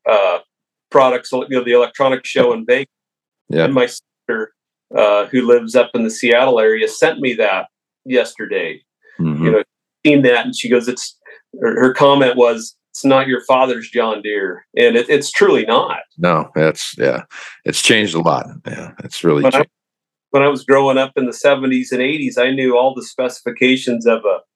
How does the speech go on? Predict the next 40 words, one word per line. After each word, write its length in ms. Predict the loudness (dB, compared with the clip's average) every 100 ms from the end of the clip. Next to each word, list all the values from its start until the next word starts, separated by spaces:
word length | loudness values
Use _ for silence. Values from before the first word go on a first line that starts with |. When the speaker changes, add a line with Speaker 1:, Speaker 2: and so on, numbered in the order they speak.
| -4
Speaker 1:
forty-four 520 | 0 0 0 0 0
forty 520 | 0 0 0 -2 -4
or, 260 | -4 -8 -8
you 80 | -2
know, 240 | -2 -2 -10 _ _
take 180 | -2 0
your 120 | 0
pick 200 | 2 2 2
of 100 | 0
a 60 |
John 340 | 2 2 2 2
Deere, 260 | 2 2
and 140 | 0 0
now 320 | 0 0 0
I, 120 | -2 -4 _ _ _ _ _ _ _ _ -12
they're 120 | -8
changing 400 | -4 -2 -2 -2
so 200 | 0 2
fast, 380 | 2 2 0 -2
I 140 | -2
couldn't 300 | -2 -6 -6
tell 240 | -2 0
you 280 | 0 -2 -4 -8 _ _ -2
Speaker 2:
Yep. 220 | -2 -2 -10 -20 _ _ _ _ _
Speaker 1:
between 220 | -2 0
a 60 | 0 -4 _ -8
three 280 | 0 0
sixty 480 | 0 -2 -2 -2 -2
and 100 | 0
a 80 | -2
three 220 | 0 -2
seventy. 580 | 2 0 0 -4 -8 -8
I 60 | -6
mean, 200 | 0 2
and 140 | 4
there's, 240 | 2 0 -2
there's 180 | -2 0
tons 220 | 0 0
of 80 | -2
change. 400 | -2 -2 -4